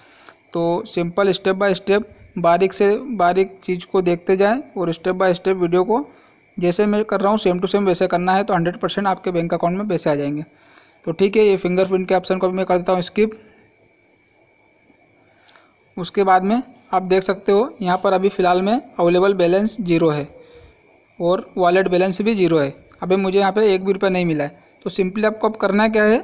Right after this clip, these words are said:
यहाँ पे जो left में free cashback card लिखा हुआ आ रहा है, ये free cashback card को activate करना बहुत ही ज़रूरी है, उसके बाद ही आपको पैसा मिलेगा। तो simply आपको यहाँ नीचे free cashback card पर click करना है।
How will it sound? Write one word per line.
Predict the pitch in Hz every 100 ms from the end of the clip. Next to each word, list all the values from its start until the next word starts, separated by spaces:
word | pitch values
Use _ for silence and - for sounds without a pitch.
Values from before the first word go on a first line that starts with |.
| - - _ _ _
यहाँ | 180 185
पे | 208
जो | 190 208
left | 202 190 208
में | 226 220 294
free | 302 - 190
cashback | 214 202 185 202 214
card | 202 190
लिखा | 190 170 170
हुआ | 156
आ |
रहा | 151
है, | 156 - _ _ _ _
ये | 180
free | 175 - 208
cashback | 214 190 202 214 - - - -
card | - 190 202
को | 226 220
activate | 196 - 208 214
करना | 214 202 214
बहुत | 208 180 196
ही | 208
ज़रूरी | 196 196 208
है, | 220
उसके | 202 214
बाद | 208 185 190
ही |
आपको | 196 196 208
पैसा | 185 170
मिलेगा। | 175 156 156 147 - - - _
तो | 185
simply | - 185 202 214
आपको | 208 214
यहाँ | 214
नीचे | 190 190 277 - -
free | - 190 214
cashback | 214 185 190 214 214
card | 190 190
पर | 208 202
click | - 196 196
करना | 208 202
है। | 208 226